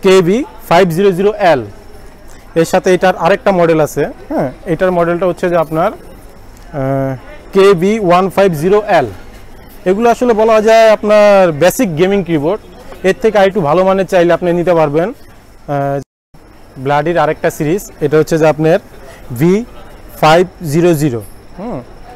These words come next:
এটাও খুব একটা সুন্দর keyboard, এটা আপনারা try করে দেখতে পারেন, আশা করি ভালো লাগবে আপনাদের।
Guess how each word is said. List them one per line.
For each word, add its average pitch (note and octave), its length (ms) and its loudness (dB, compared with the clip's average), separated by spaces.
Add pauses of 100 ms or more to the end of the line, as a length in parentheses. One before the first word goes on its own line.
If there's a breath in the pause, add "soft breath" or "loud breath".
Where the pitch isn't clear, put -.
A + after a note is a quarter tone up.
এটাও D#3 200 -2
খুব F#3 180 -2
একটা F#3+ 120 -4
সুন্দর F3+ 260 -4
keyboard, D#3+ 360 -6 (360)
এটা D#3 160 -2
আপনারা D#3 180 -4
try C#3+ 260 -2
করে D3 160 -2
দেখতে C#3 220 -6
পারেন, C3+ 260 -6
আশা C#3+ 180 -8
করি C3+ 120 -4
ভালো C3 220 -4
লাগবে C3 220 -6
আপনাদের। C3+ 340 -8